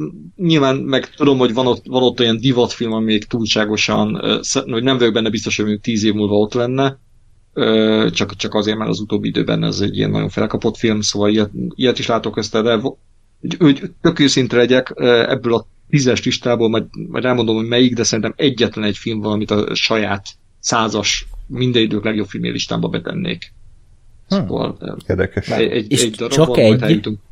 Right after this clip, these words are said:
Speaker 1: eljutunk oda. E-, ebből a tízből? Igen,
Speaker 4: Aha.
Speaker 1: csak egy.
Speaker 4: Azt
Speaker 3: Na,
Speaker 4: a, az
Speaker 3: látod, hogy
Speaker 4: durva, mert azért itt vannak tényleg rohadt jó filmek.
Speaker 1: Ja,
Speaker 3: Igen.
Speaker 1: az nem, azt nem mondtam, hogy ezek nem rohadt jó filmek, de hát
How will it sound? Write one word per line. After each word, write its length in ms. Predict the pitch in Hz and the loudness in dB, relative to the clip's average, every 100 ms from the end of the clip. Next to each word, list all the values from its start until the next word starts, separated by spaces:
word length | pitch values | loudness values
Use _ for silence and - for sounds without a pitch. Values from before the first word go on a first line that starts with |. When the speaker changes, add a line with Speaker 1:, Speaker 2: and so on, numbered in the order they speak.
| - | 2
Speaker 1:
eljutunk 360 | 123 113 113 | 4 4 2
oda. 180 | 120 110 - - - - - - | 0 0 -10 -14 -10 -6 -2 0
E-, 160 | - 127 | 2 0
ebből 280 | 131 117 147 | 0 2 4
a 160 | 156 - | 6 8
tízből? 380 | 131 160 139 | 8 8 4
Igen, 140 | 131 113 | 4 4
Speaker 4:
Aha. 100 | 180 | 6
Speaker 1:
csak 140 | - | 4
egy. 300 | 110 - - - - - | 0 -2 -8 -14 -18 -6
Speaker 4:
Azt 340 | 190 135 98 92 | 0 2 2 4
Speaker 3:
Na, 80 | |
Speaker 4:
a, 180 | 92 - - - | 2 0 -6 -4
az 240 | - 127 | 2 4
Speaker 3:
látod, 100 | 127 | 4
hogy 100 | 120 | 4
Speaker 4:
durva, 280 | 214 151 131 | 4 4 6
mert 220 | 135 135 | 6 6
azért 360 | 139 135 143 - | 6 6 4 4
itt 160 | 139 - | 0 0
vannak 380 | 165 143 98 - | 4 6 4 4
tényleg 300 | 101 95 98 | 4 6 6
rohadt 260 | 98 95 | 4 4
jó 120 | 98 | 6
filmek. 540 | 92 - 98 95 110 - - - - - - - _ _ | 4 6 8 8 6 2 -16 -20 -20 -20 -20 -20 _ _
Speaker 1:
Ja, 80 | - | 2
Speaker 3:
Igen. 180 | 160 - | 4 4
Speaker 1:
az 80 | 151 | 4
nem, 200 | 190 131 | 4 2
azt 160 | 120 | -2
nem 80 | 143 | 2
mondtam, 220 | 165 104 | 2 2
hogy 100 | 110 | 0
ezek 120 | 110 | -2
nem 120 | 120 113 | -4 -2
rohadt 220 | 120 123 | 0 2
jó 100 | 127 | 2
filmek, 280 | 131 127 117 | 2 0 2
de 60 | |
hát 140 | 131 | 0